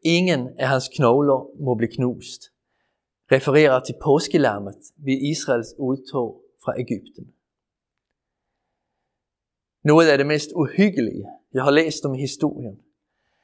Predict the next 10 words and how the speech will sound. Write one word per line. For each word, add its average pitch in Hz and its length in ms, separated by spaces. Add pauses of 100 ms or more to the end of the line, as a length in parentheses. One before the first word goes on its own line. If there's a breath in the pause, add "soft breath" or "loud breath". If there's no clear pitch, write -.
(120)
at - 180 (120)
alle 170 320 (160)
førstefødte 139 840 (320)
i 147 120
et 127 140
land 131 340 (220)
dør 131 180
samtidig, 117 680 (880)
rammer 120 260
landet. - 680